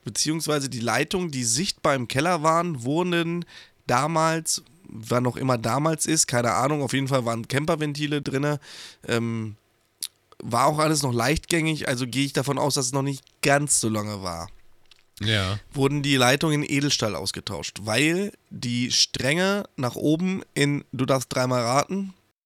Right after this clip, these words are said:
Speaker 2: Wie Stränge nach oben, ich darf dreimal
Speaker 1: Naja,
Speaker 2: raten.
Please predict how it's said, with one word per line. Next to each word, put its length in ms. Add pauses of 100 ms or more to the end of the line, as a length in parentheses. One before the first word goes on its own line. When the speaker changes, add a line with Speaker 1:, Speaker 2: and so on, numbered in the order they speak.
Speaker 2:
Wie 380
Stränge 380
nach 140
oben, 280
ich 140
darf 180
dreimal 240
Speaker 1:
Naja, 220
Speaker 2:
raten. 160